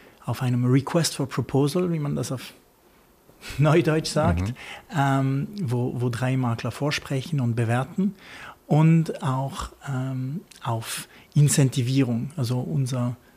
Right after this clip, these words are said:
Speaker 1: Maklervertrag ist dann leistungsoptimiert, indem dem Makler oder der Maklerin einen Bonus-Malus auferlegt wird,
Speaker 2: Mhm, mhm.
Speaker 1: ähm, der die Anreize vom Makler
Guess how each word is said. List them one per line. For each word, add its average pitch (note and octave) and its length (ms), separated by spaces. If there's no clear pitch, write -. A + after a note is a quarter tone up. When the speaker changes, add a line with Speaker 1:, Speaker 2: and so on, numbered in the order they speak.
Speaker 1:
Maklervertrag A#2+ 1120
ist - 440
dann A#2+ 320
leistungsoptimiert, C3 1300
indem B2 480
dem B2 320
Makler A#2+ 500
oder A2+ 160
der A2+ 140
Maklerin A2+ 580
einen A2+ 480
Bonus-Malus B2+ 800
auferlegt A#2 640
wird, A2+ 160
Speaker 2:
Mhm, G2 280
mhm. F#2+ 180
Speaker 1:
ähm, A2 420
der B2 460
die A#2+ 220
Anreize C#3 640
vom B2+ 380
Makler C3 760